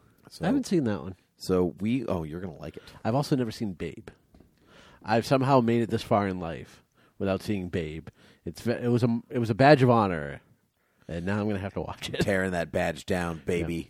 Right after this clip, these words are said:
Speaker 2: Yeah.
Speaker 1: I'm tearing it down. I haven't seen Babe in a long time, so it's gonna be a fun episode. I love our nineties episodes. <laughs> They're just, what, what was happening in the nineties? What was happening?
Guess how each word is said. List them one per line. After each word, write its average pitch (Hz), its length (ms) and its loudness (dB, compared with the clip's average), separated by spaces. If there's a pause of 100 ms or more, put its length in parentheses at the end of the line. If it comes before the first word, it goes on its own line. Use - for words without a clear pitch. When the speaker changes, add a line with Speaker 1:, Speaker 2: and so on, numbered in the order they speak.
Speaker 2:
Yeah. - 80 -16
Speaker 1:
I'm 85 160 -16
tearing 107 340 2
it 107 120 -4
down. 95 540 2 (1000)
I - 60 -8
haven't 101 160 -2
seen 82 140 -10
Babe 76 200 -6
in 71 60 -12
a 73 80 -10
long 73 160 -10
time, 73 140 -14
so - 60 -12
it's - 80 -14
gonna 87 120 -4
be 76 80 -8
a 76 40 -10
fun 71 220 -10
episode. 73 440 -10 (200)
I 147 120 6
love 117 200 2
our 92 80 0
nineties 76 340 -10
episodes. - 760 -6 (120)
<laughs> - 140 -18
They're - 600 -10
just, - 280 -14 (680)
what, - 180 2 (220)
what 208 160 0
was 226 140 6
happening 147 440 2
in 120 100 0
the 117 80 -2
nineties? 120 680 4 (500)
What 214 140 0
was 254 160 8
happening? - 680 -2